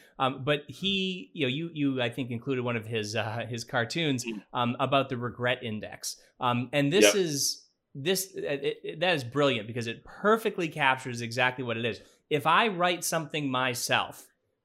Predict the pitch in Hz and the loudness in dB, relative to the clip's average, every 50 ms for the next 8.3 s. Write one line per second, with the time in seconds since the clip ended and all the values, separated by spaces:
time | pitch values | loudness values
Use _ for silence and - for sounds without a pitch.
0 | _ - 160 151 147 151 175 202 220 214 196 175 - 160 160 156 147 139 131 127 | _ -2 0 2 2 4 4 4 4 4 4 4 4 2 4 6 6 6 6 4
1 | 127 - 156 160 165 165 156 151 147 143 127 - 156 143 135 135 123 127 135 143 | 2 -6 -8 -4 0 2 2 2 0 -2 -4 -2 -2 0 2 0 0 2 2 2
2 | 139 120 117 98 - - - 127 120 113 - - - - - 202 190 185 180 180 | 2 2 0 -2 -2 -4 -6 -6 -6 -6 -8 -8 -8 -6 0 2 4 6 6 6
3 | 170 156 139 143 139 127 113 104 101 107 - - 143 139 143 175 196 214 196 175 | 4 0 4 6 6 8 8 6 2 -4 -4 -4 -4 0 2 4 4 4 2 0
4 | 185 160 139 120 117 - 143 143 147 156 165 - 202 190 196 196 190 190 208 208 | -2 -2 -2 -6 0 6 8 8 10 10 8 8 8 6 6 4 0 -2 -2 -2
5 | 208 214 214 - - _ _ - 156 160 175 208 220 196 175 - - 175 190 190 | -2 -4 -6 -10 -18 _ _ -4 -2 -2 0 0 0 0 -2 -2 -4 -4 -4 -4
6 | - - 175 147 135 139 160 160 160 - - - 151 135 123 123 143 147 143 139 | -4 0 0 0 0 2 0 0 0 -2 -6 -4 -2 -2 -2 0 2 2 2 2
7 | 131 123 123 120 - 151 147 143 - 151 143 143 135 127 - 139 127 123 120 120 | 0 -2 -8 -2 -2 -2 -2 0 0 2 2 2 2 0 -2 0 2 2 2 4
8 | 139 131 127 - - | 4 4 4 4 0